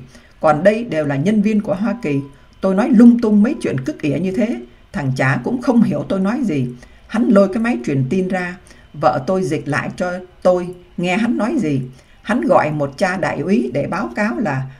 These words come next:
mấy tên Mỹ không chịu cho hắn vào xe buýt khám. Cha đại úy bảo, 'Vậy phải bàn chuyện này lại đây.' Tên lính bước đi để nói chuyện với tên đại úy của hắn.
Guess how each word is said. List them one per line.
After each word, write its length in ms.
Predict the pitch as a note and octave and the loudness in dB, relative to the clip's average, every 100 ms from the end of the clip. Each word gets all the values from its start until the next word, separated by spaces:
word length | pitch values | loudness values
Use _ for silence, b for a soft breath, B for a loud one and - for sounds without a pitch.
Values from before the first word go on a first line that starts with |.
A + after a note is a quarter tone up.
| - | -2
mấy 220 | G3+ F#4 - | 0 2 2
tên 220 | G#3 G3 | 4 4
Mỹ 160 | F#3 | 4
không 320 | - - G#3+ G3+ | -2 -2 0 0
chịu 260 | D#3 - C3+ | 0 -4 -4
cho 120 | F#3 | -4
hắn 260 | G3+ A#3+ F4 | -2 -2 -2
vào 240 | E3 C3 | -2 -2
xe 180 | - F3+ | -2 -2
buýt 160 | A#3+ - | -2 -2
khám. 300 | B3 G3+ G4+ - b b b b | -4 -4 -4 -12 b b b b
Cha 200 | - F#3+ | 0 2
đại 200 | F3+ D3 | 2 -2
úy 160 | E3 - | -2 0
bảo, 380 | C#3+ B2+ - - | 0 -2 -4 -8
'Vậy 300 | - D#3+ - - - | -2 0 0 -6 -12
phải 300 | - D3 D3+ | -6 -4 -2
bàn 280 | E3 E3 C#3 | -2 -2 -4
chuyện 220 | D#3 E3 | -6 -4
này 180 | D#3+ D#3 | -4 -2
lại 280 | D3+ C#3+ - | -2 -2 2
đây.' 280 | G#3 G#3 C#3 b b b b _ | 4 4 0 b b b b _
Tên 180 | G3 G3 | 2 4
lính 280 | G3+ C#4 A#3 | 2 4 4
bước 220 | A4+ - | 2 2
đi 240 | G3 G3+ - | 2 0 0
để 140 | C#3+ | -2
nói 180 | F#3 A#3+ | 0 -2
chuyện 260 | - - C#3 | -2 -2 0
với 180 | A#3+ A#3+ | 0 2
tên 200 | G3 F#3+ | 0 0
đại 160 | D#3+ - | 0 0
úy 200 | F#3+ C4+ | 0 -2
của 100 | - | -4
hắn. 300 | - F#3+ F#4+ | -4 -4 -6